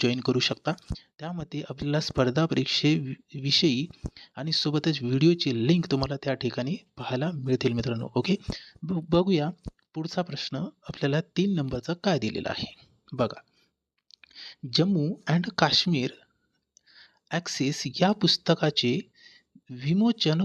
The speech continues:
कोणी केले? लक्षात घ्या, जम्मू and काश्मीर ॲक्सेस या पुस्तकाचे विमोचन कोणी केले? ऑप्शन ए नरेंद्र मोदी,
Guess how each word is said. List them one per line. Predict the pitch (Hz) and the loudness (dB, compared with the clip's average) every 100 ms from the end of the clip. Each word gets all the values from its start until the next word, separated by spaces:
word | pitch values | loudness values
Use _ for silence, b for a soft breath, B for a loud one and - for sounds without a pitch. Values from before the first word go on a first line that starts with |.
| 190 | 0
कोणी | - 156 165 | 4 4 6
केले? | 139 117 - _ _ _ _ B B - 117 | 2 0 -4 _ _ _ _ B B -8 -2
लक्षात | 123 - 143 135 | 0 2 0 2
घ्या, | 143 202 _ B B B - 117 | 2 0 _ B B B -6 2
जम्मू | 156 202 233 | 4 6 6
and | 170 165 | 6 2
काश्मीर | - 156 - 156 139 220 - _ | 0 2 4 4 2 0 -4 _
ॲक्सेस | 143 147 - 143 123 131 120 | -4 -4 0 2 2 -2 2
या | 175 | 4
पुस्तकाचे | 196 151 - 139 139 - 156 | 4 2 2 0 0 2 2
विमोचन | - 156 190 - 127 185 - | 4 4 6 6 2 0 2
कोणी | 202 214 156 | 4 4 2
केले? | 113 - - _ B B B B | 0 -2 -8 _ B B B B
ऑप्शन | 127 - 143 | -4 0 2
ए | 143 135 | 2 2
नरेंद्र | 113 120 139 151 165 | 2 4 4 4 2
मोदी, | 170 170 | 4 2